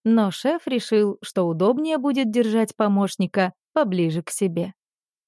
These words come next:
Кстати, о нем. Не успела я наполнить кружку, как на горизонте появились Илья с Андреем. Пару секунд я в замешательстве пялилась в окно. Проклятие!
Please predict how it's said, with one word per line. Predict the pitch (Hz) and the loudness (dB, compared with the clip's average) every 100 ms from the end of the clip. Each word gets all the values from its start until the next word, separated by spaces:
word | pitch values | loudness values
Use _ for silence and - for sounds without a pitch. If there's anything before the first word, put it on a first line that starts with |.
| _ | _
Кстати, | - - 180 - | -10 -4 -4 0
о | 190 | 2
нем. | 196 175 185 _ _ _ _ _ | 2 0 -4 _ _ _ _ _
Не | 226 247 | 2 2
успела | 254 339 311 | 2 -2 0
я | 233 208 | 2 2
наполнить | 202 - 196 185 165 | 2 2 2 2 -2
кружку, | - 262 - - 269 _ _ - | -4 -4 -4 -6 -6 _ _ -4
как | 226 220 | -2 0
на | 202 | 0
горизонте | 190 185 170 220 302 - | 4 4 4 2 0 -4
появились | - 262 202 185 180 180 - - | -2 0 2 2 0 -2 -6 -6
Илья | 202 196 190 175 | 0 2 4 2
с | 160 196 | 0 0
Андреем. | 185 190 220 175 185 190 _ _ _ _ _ _ - | 2 2 2 0 -4 -8 _ _ _ _ _ _ -4
Пару | 180 170 | -2 -2
секунд | - 180 - 208 240 _ _ _ _ _ | -4 -8 -2 -2 -2 _ _ _ _ _
я | 240 262 | -4 -2
в | 233 | 0
замешательстве | 190 190 175 214 214 269 - 285 | 2 2 2 -2 -2 -6 -4 -4
пялилась | 233 190 185 185 170 | 0 0 2 0 0
в | 214 | -2
окно. | 214 247 240 196 _ _ _ _ _ | -2 -2 -2 -4 _ _ _ _ _
Проклятие! | - 175 - 214 180 - 190 | -2 -2 0 0 0 -4 -8